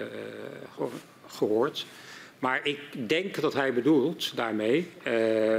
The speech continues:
als we nu een vergoeding geven voor Norg, mag dat geen doorwerking hebben naar die discussie, eh, over de gemiste B C M's, eh, als gevolg van een lager basispad.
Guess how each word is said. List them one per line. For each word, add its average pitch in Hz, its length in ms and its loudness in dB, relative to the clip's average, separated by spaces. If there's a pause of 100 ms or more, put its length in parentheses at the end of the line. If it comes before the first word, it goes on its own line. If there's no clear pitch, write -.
(160)
als 135 180 -2
we 120 100 4
nu 139 280 4
een 120 140 2
vergoeding 160 520 2
geven 104 420 2 (800)
voor 123 380 2
Norg, 151 560 0 (1800)
mag 127 220 -2
dat - 160 -2
geen 170 240 2
doorwerking 160 500 4
hebben 143 260 2
naar 139 200 2
die 135 120 2
discussie, 143 800 2
eh, 127 260 0
over 131 540 2
de 123 100 0
gemiste 127 460 2
B 104 60 -4 (140)
C - 100 -2
M's, 131 600 2 (960)
eh, 120 360 2
als 143 180 0
gevolg 143 300 2
van 131 100 2
een 127 80 4
lager 131 340 2
basispad. 110 640 -2